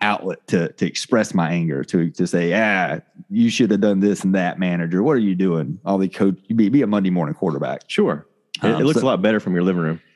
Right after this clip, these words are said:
Speaker 1: Yes, yes. Uh, it's much easier to manage from a living room.
Speaker 2: <laughs>
Speaker 1: Um, so I wanted to have an outlet for that. So I'll probably do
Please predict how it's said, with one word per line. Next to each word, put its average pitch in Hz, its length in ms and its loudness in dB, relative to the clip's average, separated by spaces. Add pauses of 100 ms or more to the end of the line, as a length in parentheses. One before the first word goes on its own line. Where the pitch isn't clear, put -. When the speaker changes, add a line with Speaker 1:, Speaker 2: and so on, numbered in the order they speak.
Speaker 1:
Yes, 143 440 0
yes. 104 460 -2
Uh, - 60 2
it's 117 260 0
much 160 240 2
easier 113 240 2
to 95 80 0
manage 95 360 0
from 92 140 0
a 90 40 0
living 87 260 -2
room. 76 220 -6
Speaker 2:
<laughs> - 40 -20 (320)
Speaker 1:
Um, 90 400 -2
so - 140 0
I - 20 2
wanted 147 220 2
to 117 60 2
have 107 180 2
an 95 80 0
outlet 90 300 0
for 92 100 -4
that. 87 260 0
So 104 120 2
I'll 117 80 4
probably 117 260 2
do 92 460 2